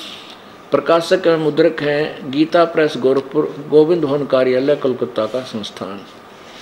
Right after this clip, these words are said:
इसके दो सौ तैंतीस पृष्ठ पे ये अध्याय दो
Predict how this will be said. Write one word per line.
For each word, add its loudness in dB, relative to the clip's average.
इसके 2
दो 0
सौ -2
तैंतीस -2
पृष्ठ -8
पे -8
ये 2
अध्याय 2
दो 2